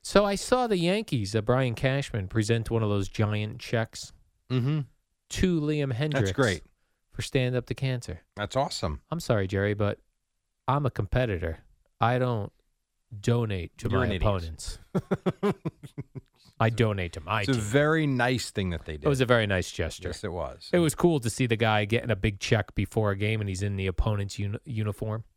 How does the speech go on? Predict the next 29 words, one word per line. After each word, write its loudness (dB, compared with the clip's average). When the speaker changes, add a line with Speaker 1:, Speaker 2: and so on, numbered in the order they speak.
Speaker 2:
I -2
think 0
it's -6
great. 2
I -2
really 4
do. 2
I -4
Speaker 1:
Yeah, 0
Speaker 2:
think 4
Speaker 1:
that 2
Speaker 2:
what 4
Speaker 1:
was 2
Speaker 2:
they 2
Speaker 1:
nice 0
of 4
Speaker 2:
did, 2
Speaker 1:
them. -2
Speaker 2:
that, -8
that 0
is -2
outstanding. 0
Speaker 1:
I 6
didn't 0
know 4
he 0
just 0
came -4
back. -14